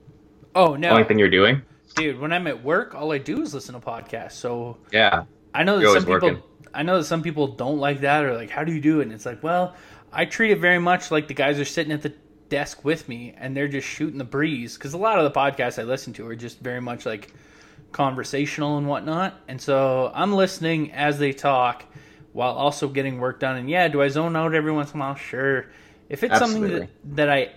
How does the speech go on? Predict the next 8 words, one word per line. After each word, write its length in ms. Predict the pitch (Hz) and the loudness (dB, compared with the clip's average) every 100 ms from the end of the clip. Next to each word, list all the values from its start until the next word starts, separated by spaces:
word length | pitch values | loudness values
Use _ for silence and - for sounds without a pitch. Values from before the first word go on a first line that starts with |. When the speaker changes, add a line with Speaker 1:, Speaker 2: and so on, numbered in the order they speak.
| - - | -18 -6
Speaker 1:
absolutely, 1120 | 135 160 160 - 151 147 151 147 139 135 - - - _ - _ _ _ - | 0 2 0 -6 -2 2 2 0 -4 -4 -8 -20 -20 _ -20 _ _ _ -8
like, 420 | 131 117 110 - - _ - | -4 -4 -6 -14 -20 _ -10
am 160 | 143 139 | -8 -6
dying 360 | 120 117 143 143 | -6 -4 -2 -4
to 60 | 123 | -4
listen 360 | 120 127 151 | -8 -8 -10
to, 260 | 147 185 233 - - _ _ _ - _ _ _ - - _ _ | -6 -6 -6 -12 -20 _ _ _ -20 _ _ _ -20 -20 _ _
then 640 | 139 143 143 143 143 135 | 0 2 2 0 -2 -6